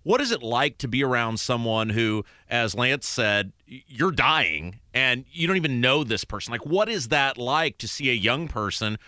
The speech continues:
who's clearly the victim of, in many ways, their own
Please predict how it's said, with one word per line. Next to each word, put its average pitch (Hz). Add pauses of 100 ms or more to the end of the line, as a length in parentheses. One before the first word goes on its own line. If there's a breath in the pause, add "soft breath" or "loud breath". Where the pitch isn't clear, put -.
(140 loud breath)
who's 131
clearly 151
the 117
victim 120
of, 117 (400)
in 131
many 139
ways, 123
their 117
own 131